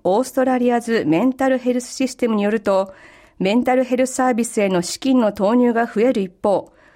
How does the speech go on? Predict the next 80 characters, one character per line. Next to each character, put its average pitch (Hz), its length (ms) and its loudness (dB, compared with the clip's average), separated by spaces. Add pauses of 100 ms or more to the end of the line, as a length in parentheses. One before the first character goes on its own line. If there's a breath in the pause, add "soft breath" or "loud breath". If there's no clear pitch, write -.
(160 soft breath)
そ - 120 -2
の 233 220 0
恩 254 220 2
恵 269 160 2
が 233 220 0
コ - 160 -6
ミ 247 100 4
ュ 285 40 6
ニ 277 120 0
テ 214 160 -2
ィ 180 60 -4
全 196 240 0
体 240 240 0
に 226 240 0
公 247 240 0
平 254 200 0
に 254 200 2
行 160 100 -6
き 247 120 -2
渡 254 240 0
っ 262 40 -2
て - 180 -8
い 175 80 -2
な 214 140 2
い 262 80 0
と 202 100 -4
し 180 100 -10
て 165 100 0
い 156 60 2
ま 151 120 0
す。 - 260 -8 (1160 soft breath)
政 247 280 0
府 - 40 -14
組 254 100 0
織 - 420 -6
ナ 156 140 2
シ 156 120 -2
ョ - 20 2
ナ 262 120 2
ル 254 140 2
メ 180 160 0
ン 262 80 2
タ 262 140 -2
ル 254 100 0
ヘ 254 100 -2
ル 254 80 0
ス 247 100 -6
コ 247 100 0
ミ 254 100 2
ッ - 20 0
シ 240 140 -4
ョ 220 60 2
ン 208 60 2
は、 190 260 0 (340 soft breath)
メ 214 180 2
ン 269 120 2
タ 285 100 2
ル 285 80 4
面 240 220 2
で 208 100 0
の 196 200 2
ウ 151 80 0
ェ 196 100 2
ル 269 140 2
ビ 254 100 0
ー - 20 4
イ 277 160 4
ン 254 80 4
グ 220 80 0
の 196 100 2
ニ 202 220 2
ー 233 40 0
ズ 196 120 -4
は 190 260 0
引 247 280 -6
き - 0 -
続 254 240 -4
き 240 160 -4
高 247 240 -2
く、 202 300 -2